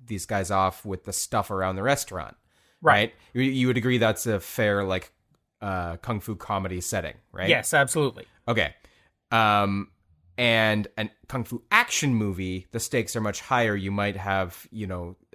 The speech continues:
Speaker 1: s-, your damsel in distress or whatever. You have big motivations or, or
Speaker 2: Yeah, are you a
Speaker 1: whatever.
Speaker 2: bad enough dude to rescue the president? Yeah.
Speaker 1: Exactly. Romance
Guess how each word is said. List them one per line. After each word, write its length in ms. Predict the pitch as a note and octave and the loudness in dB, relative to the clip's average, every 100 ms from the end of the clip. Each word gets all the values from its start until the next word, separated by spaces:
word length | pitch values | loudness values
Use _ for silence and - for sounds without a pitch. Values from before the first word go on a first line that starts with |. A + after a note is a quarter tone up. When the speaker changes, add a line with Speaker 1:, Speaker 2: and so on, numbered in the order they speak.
| F2 | -16
Speaker 1:
s-, 160 | F#2 - _ _ _ | -16 -20 _ _ _
your 200 | - G#2+ | -10 -6
damsel 400 | G2 G#2 G2 G#2+ | -2 0 -2 -4
in 80 | G#2 | -4
distress 480 | G2 - G#2+ F#2+ - | -6 -4 -2 -2 -4
or 100 | G2 | -6
whatever. 340 | F#2 F#2 F2 | -4 -4 -6
You 300 | F2+ F2+ F2+ - | -6 -8 -10 -10
have 320 | G2 F#2 F2 _ | -6 -6 -6 _
big 420 | A#2 A2+ G2+ F2+ - _ _ - | -4 -2 -2 -8 -16 _ _ -4
motivations 920 | A2+ A2 G2+ G#2 F#2+ A#2 G2 F#2+ F#2+ | 0 0 0 0 -2 -2 -2 -2 -4
or, 340 | F#2 F2 F2 | -4 -4 -6
or 200 | - F#2 C#3+ | -6 -2 4
Speaker 2:
Yeah, 160 | C3+ | 6
are 80 | C#3 | 8
you 60 | C#3+ | 8
a 20 | |
Speaker 1:
whatever. 140 | D3 C#3 | 6 8
Speaker 2:
bad 220 | C#3 C3+ | 6 6
enough 220 | C3+ B2 | 4 2
dude 180 | C#3+ C3 | 0 2
to 80 | B2+ | 4
rescue 300 | B2 - A#2+ | 2 2 -2
the 60 | |
president? 400 | C3+ B2+ G#2+ F#2+ | 2 2 0 -8
Yeah. 60 | B2+ | -4
Speaker 1:
Exactly. 340 | B2+ G#2+ E2+ - _ _ _ _ _ _ _ _ _ _ _ - F2+ G2+ | 0 0 -2 -16 _ _ _ _ _ _ _ _ _ _ _ -18 -12 2
Romance 1000 | B3 D4+ A3 F#2+ F2 A3 - - - | 4 4 2 2 -2 -6 -6 -4 -6